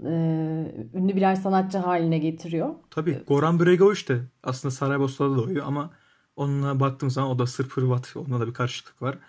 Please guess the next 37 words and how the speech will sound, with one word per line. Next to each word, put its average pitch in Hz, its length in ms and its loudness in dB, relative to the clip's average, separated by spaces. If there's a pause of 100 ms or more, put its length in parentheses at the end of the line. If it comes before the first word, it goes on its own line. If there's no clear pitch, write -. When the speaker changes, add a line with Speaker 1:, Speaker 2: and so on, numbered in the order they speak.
(220)
Speaker 2:
Ama 147 180 -2
hepsi 165 360 -2 (540)
bir 147 80 -8
çatı 139 260 -4
altında 123 460 -2
toplanıp 147 420 -2 (100)
sanatçı 131 460 -4
insanlar, 135 420 -2
yani 107 140 -8
isterse, 123 460 -4
e, - 420 -8
Katolik 127 400 0
olsun, 117 200 -6
isterse 127 300 -4
Ortodoks 127 480 0
olsun, 151 360 -8
isterse 131 280 -2
Müslüman 127 280 0
olsun. 160 260 -6 (420)
Onlar 151 360 2
da 165 40 0
hep, 135 140 -4 (360)
yani, 131 260 -2 (340)
b-, 135 280 -10
b-, - 380 -8
Goran 139 300 0
Bregovic 139 320 4
özellikle 127 280 2
barışı 131 320 2
çok 135 180 -4
savunan 127 420 0
bir 113 60 -2
insan, 139 380 -8
barışçıl 120 360 -4
bir 117 60 -4
insan. 131 300 -8
"Eskiden 127 380 -6